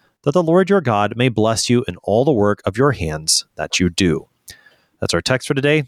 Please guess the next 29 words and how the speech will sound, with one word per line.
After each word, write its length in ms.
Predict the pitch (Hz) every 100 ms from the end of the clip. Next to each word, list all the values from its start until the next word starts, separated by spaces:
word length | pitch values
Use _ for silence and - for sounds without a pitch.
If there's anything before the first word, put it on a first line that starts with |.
| -
That's 220 | 90 -
Deuteronomy 440 | 101 101 98 90
fourteen, 640 | 82 143 143 - 117 107 107
verses 460 | 101 90 98 90 - -
twenty-two 800 | - 104 101 101 - 92 87 80 _ _ _ -
to 100 | -
twenty-nine. 800 | 107 98 85 85 78 78 76 - - - - -
So, 160 | - 175
Pastor 320 | 156 170 156
Dandy, 240 | 139 131
you, 160 | 117 117 -
you 80 | 113
said 260 | - 135
very 200 | 127 151
helpfully 640 | 82 92 - 87 80 78 85
that 360 | 104 107 104 -
within 400 | 110 135 147 123
this 260 | 113 -
text 260 | - 107 -
particularly, 600 | 101 - 110 95 90 87
we 180 | 87 98
see 440 | - - 127 127
how 280 | 113 110 107
the 140 | 92
Lord 340 | 90 101 104 95
has 240 | 107 113
concern 520 | - 104 - 107 92
both 220 | 87 107 104
for 360 | - 98 90